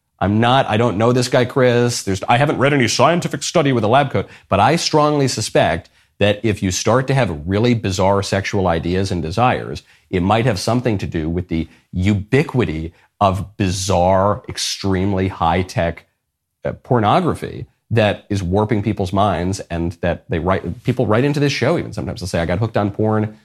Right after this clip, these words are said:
at age ten, and it's been a struggle for my whole life."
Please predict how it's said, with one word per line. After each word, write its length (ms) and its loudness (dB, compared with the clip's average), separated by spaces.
at 200 -2
age 320 0
ten, 460 0
and 200 -4
it's 140 -4
been 120 -2
a 40 -4
struggle 360 0
for 120 -4
my 160 -2
whole 180 -2
life." 340 -2